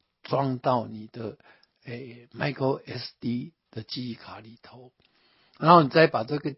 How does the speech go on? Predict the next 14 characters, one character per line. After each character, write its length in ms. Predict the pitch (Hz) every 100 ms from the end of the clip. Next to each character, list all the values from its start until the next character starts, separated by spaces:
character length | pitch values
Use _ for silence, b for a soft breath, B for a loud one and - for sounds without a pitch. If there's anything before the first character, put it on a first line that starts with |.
| -
记 300 | 143 151 147
忆 60 |
卡 380 | 135 - 98 - _ b b b b b b
装 280 | - 147 143
在 360 | 165 139 117 - _ _ _ _
手 300 | - - 123
机 260 | 110 135 139
里 220 | 135 135 131
面， 220 | 127 110 _ _ _ _
哦， 220 | 123 104
装 220 | - 135 135
到 140 | 120
手 260 | - 110 127
机 320 | - 107